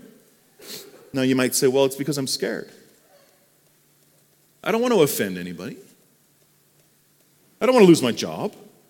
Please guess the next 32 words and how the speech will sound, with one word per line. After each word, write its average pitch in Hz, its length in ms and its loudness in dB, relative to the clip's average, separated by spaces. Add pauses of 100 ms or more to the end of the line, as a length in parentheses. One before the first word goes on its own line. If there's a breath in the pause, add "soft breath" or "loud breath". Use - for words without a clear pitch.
(2250)
Maybe 156 200 0
you 180 100 2
think 190 240 4
this 196 180 8
is 180 80 4
for 214 160 8
those 208 340 6
who 208 140 4
are 202 60 10
more 196 220 4
equipped. - 640 -2 (800)
That's 220 200 2
for 240 80 -2
the 208 100 6
missionaries. 180 520 2
That's 170 160 0
for - 80 0
the 196 60 -2
pastors. - 1000 -4 (1500)
Maybe 127 220 -8
you 135 100 -2
would 120 140 -4
say, 135 260 2
"I'm 135 120 -6
just 143 180 -8
too 170 80 -6
busy." 143 360 -8 (1160)
Maybe 185 280 4
you're 220 120 4
just 196 220 2
too 196 140 -2
distracted. 170 680 -8